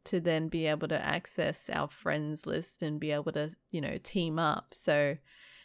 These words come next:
seems like having this Ubisoft account is going to be the same kind of thing. <laughs> Um, in saying that,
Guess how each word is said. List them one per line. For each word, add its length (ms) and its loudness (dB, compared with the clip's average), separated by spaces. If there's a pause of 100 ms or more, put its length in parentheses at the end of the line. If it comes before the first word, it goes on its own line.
seems 420 -2
like 220 4
having 340 -2
this 160 -6
Ubisoft 560 -2
account 380 0
is 100 -4
going 220 0
to 40 -2
be 280 -4
the 180 -4
same 360 -2
kind 240 -4
of 60 -4
thing. 560 -2
<laughs> 40 -10
Um, 680 6 (840)
in 220 8
saying 360 6
that, 240 2